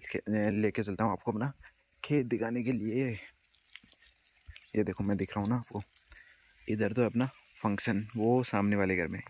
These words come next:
ये वाले घर में, पास में ही है अपने, just घर के पीछे ही, है ना। और ये अपने खेत वगैरह, ये देखो,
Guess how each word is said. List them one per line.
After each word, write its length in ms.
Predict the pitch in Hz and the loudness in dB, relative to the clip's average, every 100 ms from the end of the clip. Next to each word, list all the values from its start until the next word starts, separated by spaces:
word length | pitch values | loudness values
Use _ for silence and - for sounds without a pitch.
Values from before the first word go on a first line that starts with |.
| 123 98 101 | -8 -4 2
ये 240 | 101 101 | 4 4
वाले 220 | 92 92 | 2 0
घर 140 | 98 95 | -2 -2
में, 120 | - - | -4 4
पास 220 | 101 107 | 6 8
में 60 | 120 | 8
ही 40 | 104 | 8
है 60 | |
अपने, 200 | 101 104 101 - | 8 8 6 4
just 360 | 98 98 - - | 2 2 0 2
घर 100 | 101 | 4
के 100 | 98 | 4
पीछे 240 | 101 95 104 | 0 -2 -10
ही, 60 | 107 - - - - - - - - | -12 -18 -20 -20 -20 -20 -20 -14 -2
है 60 | |
ना। 100 | 110 110 - - - - - - - - - | -2 -2 -8 -20 -20 -20 -20 -20 -20 -10 -2
और 180 | 98 98 | -2 2
ये 60 | |
अपने 180 | 101 98 | 2 2
खेत 240 | 101 104 104 | 0 -2 0
वगैरह, 240 | 98 110 - - - - - - - - - - - - - - - - _ - | 0 0 -4 -14 -20 -20 -20 -20 -20 -20 -20 -20 -20 -20 -20 -10 -10 -10 _ -4
ये 160 | 135 117 | 0 0
देखो, 260 | - 107 | 0 -4